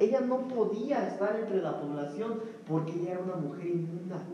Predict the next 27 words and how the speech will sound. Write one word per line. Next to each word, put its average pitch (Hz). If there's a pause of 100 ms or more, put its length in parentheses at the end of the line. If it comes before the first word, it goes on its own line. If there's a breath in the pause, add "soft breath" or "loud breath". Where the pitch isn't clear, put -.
(1500 loud breath)
Incluso 196
la 196
Biblia 220
dice, 226
hermano, 196
que 180
esa 285
gente, 208 (600 loud breath)
es 180
más, 196
lo 170
que 214
ella 240
hizo, -
que 185
ella 196
se 226
metió 196
entre 240
la -
gente 220
para 156
tocar 151
el 226
manto 247
de 165
Jesús. 160